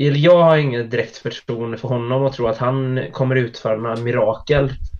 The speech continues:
Och det baserar ju på liksom att han, det är ju han som ska se till att Arsenal värvar rätt spelare, det är liksom hans jobb.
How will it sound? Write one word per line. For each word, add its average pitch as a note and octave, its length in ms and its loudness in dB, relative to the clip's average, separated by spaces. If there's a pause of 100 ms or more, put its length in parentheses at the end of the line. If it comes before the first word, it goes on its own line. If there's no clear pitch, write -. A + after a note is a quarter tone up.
Och C3 100 0
det C3+ 200 6
baserar C3 560 2
ju C3+ 140 6
på C3 100 0
liksom A#2 220 -6
att A2+ 80 -8
han, A2+ 240 -6 (680)
det C3+ 60 -2
är C#3 40 2
ju C#3+ 60 2
han C#3+ 260 2
som C#3+ 140 0
ska C3+ 140 0
se C3+ 140 -2
till B2 400 -2
att A#2 260 -6 (960)
Arsenal B2 460 0
värvar A#2 320 0
rätt A#2 180 -4
spelare, C3 640 0
det C3+ 140 0
är C3 40 0
liksom B2 240 -6
hans A#2 320 -8
jobb. A2 320 -2